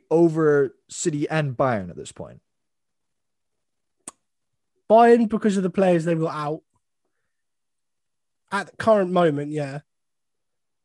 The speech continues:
Speaker 1: Fair
Speaker 2: City,
Speaker 1: enough.
Speaker 2: it happens all the time. Last season, oh, Liverpool are gonna do an invincible season. They lost three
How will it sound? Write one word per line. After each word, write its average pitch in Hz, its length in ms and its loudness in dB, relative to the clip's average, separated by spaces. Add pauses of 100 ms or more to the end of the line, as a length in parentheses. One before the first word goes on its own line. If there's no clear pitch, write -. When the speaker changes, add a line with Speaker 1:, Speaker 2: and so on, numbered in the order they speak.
(120)
Speaker 1:
Fair 113 280 0
Speaker 2:
City, 104 120 0
Speaker 1:
enough. - 260 -8 (3000)
Speaker 2:
it 233 140 -8
happens 214 500 -4
all 220 300 -4
the 202 100 -4
time. 151 520 -8 (840)
Last 208 420 0
season, 175 400 -2
oh, 185 200 -6
Liverpool 180 560 -4
are - 20 -8
gonna 170 180 -2
do 170 280 0
an 165 100 -2
invincible 175 640 -6
season. 147 400 -8
They 147 160 -6
lost 185 320 -6
three 180 580 -4